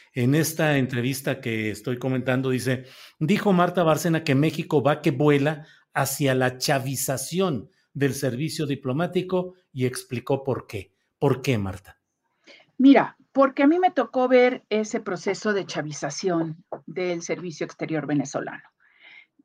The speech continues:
Speaker 2: que en mi opinión, a lo mejor equivocada, ni remotamente se compara con la calidad del servicio exterior mexicano, ¿eh?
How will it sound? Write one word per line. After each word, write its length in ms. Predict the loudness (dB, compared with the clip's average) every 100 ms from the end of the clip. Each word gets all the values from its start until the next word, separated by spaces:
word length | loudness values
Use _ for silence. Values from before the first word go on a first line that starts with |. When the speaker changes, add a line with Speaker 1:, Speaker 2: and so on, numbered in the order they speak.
| 2
Speaker 2:
que 300 | 4 4 2 _ -2
en 160 | 0
mi 80 | 0
opinión, 680 | -2 -2 -2 2 2 2 -2
a 120 | -14
lo 100 | -12
mejor 320 | -14 -10 -10
equivocada, 600 | -8 -4 -4 -2 -2 2
ni 140 | 4 2
remotamente 880 | 2 4 4 4 4 4 2 -8 -10
se 160 | -10
compara 540 | -10 -10 -4 -4 -4 -6
con 180 | -4
la 120 | -4 -2
calidad 400 | -4 -2 -2 -2
del 180 | -4
servicio 340 | -6 -8 -8 -12
exterior 400 | -12 -10 -10 -6
mexicano, 600 | -8 -8 -10 -8 -8 -10
¿eh? 140 | -12